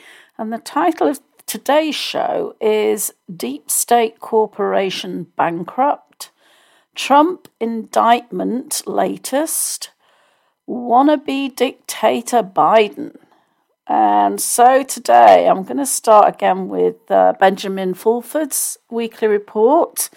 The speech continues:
just to get, um, an interesting take on the global situation.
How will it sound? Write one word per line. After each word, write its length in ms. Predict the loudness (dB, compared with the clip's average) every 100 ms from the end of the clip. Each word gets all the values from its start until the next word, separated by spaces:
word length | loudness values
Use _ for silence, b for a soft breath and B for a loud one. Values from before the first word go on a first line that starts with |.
| B B B B
just 360 | -8 -6 -6 -6
to 80 | 0
get, 420 | 6 8 8 4
um, 540 | 8 10 10 6 -2 -10 _ _ _ -2
an 80 |
interesting 540 | 0 -2 -6 -8 -6 -6
take 500 | -2 2 2 2 -4
on 160 | -4
the 80 | -4
global 480 | -2 4 4 4 0
situation. 960 | -4 -6 -8 -6 0 0 0 -4 -2